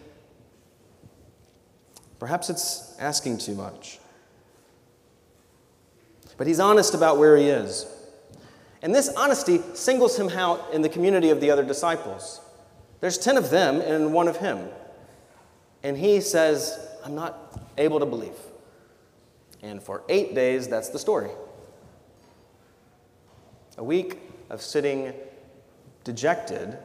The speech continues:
and somehow he's not, somehow he doesn't leave the community, but it's not a, it's not a comfortable moment. He's vulnerable.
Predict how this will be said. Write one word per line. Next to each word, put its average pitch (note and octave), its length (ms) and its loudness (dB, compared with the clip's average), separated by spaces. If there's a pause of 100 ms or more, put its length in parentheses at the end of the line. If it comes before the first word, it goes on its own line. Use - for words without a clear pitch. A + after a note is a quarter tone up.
and B2 120 -12
somehow A2 560 -8 (320)
he's C#3 220 -4
not, C#3+ 320 0 (400)
somehow G#3+ 240 2
he G3 80 8
doesn't F3 220 4
leave E3+ 140 6
the D#3+ 60 2
community, D#3+ 440 2
but - 680 -4
it's - 140 -6
not E3+ 360 0
a, - 100 -4 (540)
it's - 120 -8
not A#3 100 0
a G#3+ 40 -2
comfortable A3 460 -2
moment. F#3 380 -4 (800)
He's D#3+ 240 0
vulnerable. C3+ 680 -4